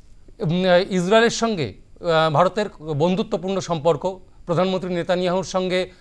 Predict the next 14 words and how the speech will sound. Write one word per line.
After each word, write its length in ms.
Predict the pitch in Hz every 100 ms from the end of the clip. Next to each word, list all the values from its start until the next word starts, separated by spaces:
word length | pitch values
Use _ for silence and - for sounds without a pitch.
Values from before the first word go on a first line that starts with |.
| -
ভারতের 240 | 147 170
প্রধানমন্ত্রী 460 | 165 170 180 180 180
নরেন্দ্র 300 | 165 175 180
মোদীর 220 | 180 175
বন্ধুত্বপূর্ণ 580 | 151 160 170 175 165 170
সম্পর্ক 380 | 147 165 170 175
রয়েছে, 460 | 165 170 175 185 180 - - -
পাশাপাশি 520 | 180 196 196 208 214
ইরানের 300 | 185 180 196
সম্প-, 400 | - 196 170 190
সঙ্গে 260 | 170 190 185
সম্পর্কও 440 | 185 185 185 226
ভারতের 280 | 165 165 170
বন্ধুত্বপূর্ণ। 680 | 156 165 151 143 147 120 98